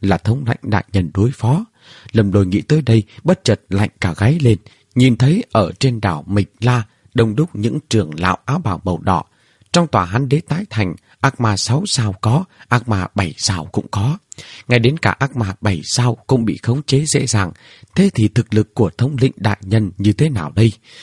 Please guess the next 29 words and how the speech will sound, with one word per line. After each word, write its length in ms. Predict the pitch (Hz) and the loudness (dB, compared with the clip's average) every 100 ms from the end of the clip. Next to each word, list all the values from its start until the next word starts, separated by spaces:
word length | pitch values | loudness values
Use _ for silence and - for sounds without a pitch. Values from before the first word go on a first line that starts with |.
| - - | -20 -2
Lâm 200 | 113 107 | 0 2
Lôi 180 | 101 101 | 2 0
trao 160 | - 135 | 0 -2
mày 280 | 95 92 73 | -2 -6 -4
lại, 200 | 87 87 - - - | -4 -4 -6 -20 0
vị 140 | 135 | 0
thống 220 | 123 139 131 | 2 0 -2
lĩnh 180 | 160 | -2
đại 160 | 113 110 | -2 -2
nhân 240 | 120 139 151 - _ | 0 0 0 -4 _
có 100 | 175 | -2
thể 240 | - 87 73 | 0 -2 -2
khống 180 | 123 160 | -4 -2
chế 220 | - 185 | 0 0
nổi 280 | 156 87 - | 0 -2 -2
ác 200 | - 139 | -6 -6
ma 180 | 123 95 | -4 -4
bảy 180 | 95 90 71 | -2 -2 -2
sao, 320 | - 113 95 _ _ _ | 0 0 0 _ _ _
chứng 200 | 135 151 | 2 2
tỏ 320 | 170 98 82 | 2 2 0
vị 180 | 85 110 | 0 0
bảo 220 | 98 87 - | 2 -2 0
chủ 200 | 101 82 | -2 0
này 300 | 92 101 92 - - | 0 0 0 -4 -2
linh 180 | 120 117 | 0 2
hồn 340 | 95 104 92 82 | 2 0 0 0
vô 140 | 156 | 0
cùng 280 | 165 107 82 | 2 -4 -6